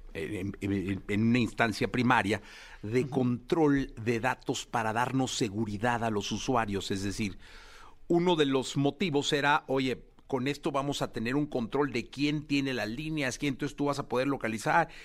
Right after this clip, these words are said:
Speaker 1: y va a haber mucho más seguridad porque ya las extorsiones y todo esto", ¿no?
Speaker 2: Ujú.
Speaker 1: Pero luego decías tú, Caray, creo que si hay algo importante que hoy en día debemos de cuidar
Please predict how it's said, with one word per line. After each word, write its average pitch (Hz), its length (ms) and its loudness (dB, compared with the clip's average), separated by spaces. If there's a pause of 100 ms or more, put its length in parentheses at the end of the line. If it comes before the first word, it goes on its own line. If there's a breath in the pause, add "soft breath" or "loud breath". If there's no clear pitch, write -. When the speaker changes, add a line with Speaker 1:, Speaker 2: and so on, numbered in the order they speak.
(160 loud breath)
Speaker 1:
y - 80 -4
va 127 80 4
a - 20 6
haber 147 140 4
mucho 135 260 0
más 131 180 0
seguridad 131 680 0
porque 113 280 -4
ya 131 260 2
las 117 240 -4
extorsiones 117 760 -4
y - 40 -16
todo 120 200 4
esto", 104 220 -2
¿no? 143 180 2 (500 loud breath)
Speaker 2:
Ujú. 143 340 2 (260)
Speaker 1:
Pero 135 760 4 (600)
luego 160 380 0
decías 165 440 -6
tú, 170 220 -4
Caray, 156 560 -4 (340)
creo 165 320 -2
que 180 120 -6
si 143 260 0
hay 160 200 4
algo 165 240 2
importante 131 600 -2
que 143 120 0
hoy 151 100 4
en 156 80 0
día 151 140 4
debemos 135 360 0
de 123 120 -2
cuidar 120 500 0